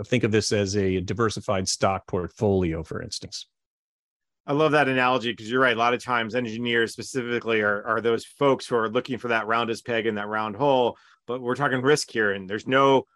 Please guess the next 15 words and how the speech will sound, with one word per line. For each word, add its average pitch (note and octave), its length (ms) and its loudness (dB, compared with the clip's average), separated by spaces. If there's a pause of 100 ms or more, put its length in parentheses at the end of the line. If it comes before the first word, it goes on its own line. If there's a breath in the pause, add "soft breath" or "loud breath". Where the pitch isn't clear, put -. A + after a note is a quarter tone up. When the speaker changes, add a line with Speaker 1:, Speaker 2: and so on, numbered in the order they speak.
(680)
Speaker 2:
there's A#2 160 -6
no C#3+ 160 6
round C#3+ 320 4
peg D3 260 2
ever A#2 300 0
in A2+ 60 -2
a A2 60 -8
risk A#2 280 -4
hole G2 200 -4
because G#2 360 -6
the G2+ 120 -6
risk A#2+ 280 0
is A2 80 -4
always A2+ 360 0
changing. A2 560 -4